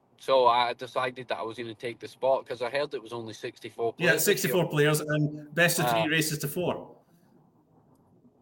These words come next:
Speaker 1: What, in the, in the World
Speaker 2: Yeah.
Speaker 1: Ten Ball? It's not race. It's not. It's
Speaker 2: No,
Speaker 1: not
Speaker 2: they're doing it,
Speaker 1: actual,
Speaker 2: they're, they're doing it with,
Speaker 1: uh,
Speaker 2: uh, as the Predator series, uh, uh, format.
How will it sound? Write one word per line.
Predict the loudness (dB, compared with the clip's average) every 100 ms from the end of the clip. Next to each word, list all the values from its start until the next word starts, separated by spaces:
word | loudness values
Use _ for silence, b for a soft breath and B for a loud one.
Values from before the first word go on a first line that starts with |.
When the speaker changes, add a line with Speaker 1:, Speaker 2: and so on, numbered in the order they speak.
| _ _ _ -20 -6
Speaker 1:
What, | 6 6 6
in | 2 2
the, | 2
in | 4
the | 4
World | 6 6
Speaker 2:
Yeah. | 6
Speaker 1:
Ten | 6 4
Ball? | 6 4 2 _ _ _ -20 _ -20 -20 _ _ _ _ _ _ 0
It's | 2 6
not | 6 8
race. | 4 2 0
It's | -4 2
not. | 6 6 4 -2
It's | -6 0
Speaker 2:
No, | 6 6
Speaker 1:
not | 6
Speaker 2:
they're | 4
doing | 6 6 6
it, |
Speaker 1:
actual, | 4
Speaker 2:
they're, | 2 0
they're | 0
doing | 2 2
it | 4
with, | 2 2
Speaker 1:
uh, | 2 2 0
Speaker 2:
uh, |
as | -2
the | -2
Predator | 0 2 2 -2
series, | -4 -2 0 0 0
uh, | 0 2 0 0 -4 -4
uh, |
format. | -2 -2 -2 -2